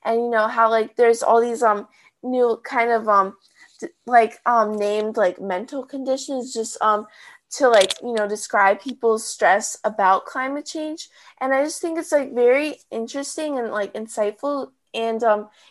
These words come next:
you know, we're not, unfortunately, not really learning about this in elementary school or high school. And, you know, I feel like that's, like, the perfect time to, like, introduce, um, students to these topics, you know, to, like, help them realize, like,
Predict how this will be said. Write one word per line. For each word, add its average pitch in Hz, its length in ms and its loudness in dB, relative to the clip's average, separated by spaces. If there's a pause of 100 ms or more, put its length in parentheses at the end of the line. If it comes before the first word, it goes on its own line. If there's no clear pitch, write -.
you 254 80 -8
know, 247 140 0
we're 247 100 0
not, 254 380 -2
unfortunately, 254 580 -6
not 214 200 0
really 233 200 4
learning 214 420 -4
about 226 300 0
this 247 200 -10
in 220 140 -10
elementary 214 720 -4 (280)
school 240 520 -4
or 214 220 2
high 202 260 -2
school. 269 360 -2
And, 208 380 -2 (320)
you 254 120 -8
know, 240 80 -2
I 226 160 4
feel 302 140 2
like 285 120 0
that's, 233 280 2
like, 262 180 -2
the 247 60 -8
perfect 226 440 -8
time 208 360 -6
to, - 120 -12
like, 190 240 -2 (280)
introduce, 226 840 -4 (160)
um, 277 300 -2
students 302 540 -8
to 294 100 -6
these 294 240 -6
topics, 285 680 -4 (280)
you 247 80 -10
know, 240 140 0
to, 240 220 -4
like, 214 260 0 (160)
help 254 260 -8
them 247 160 -2
realize, 226 560 4
like, 208 240 -2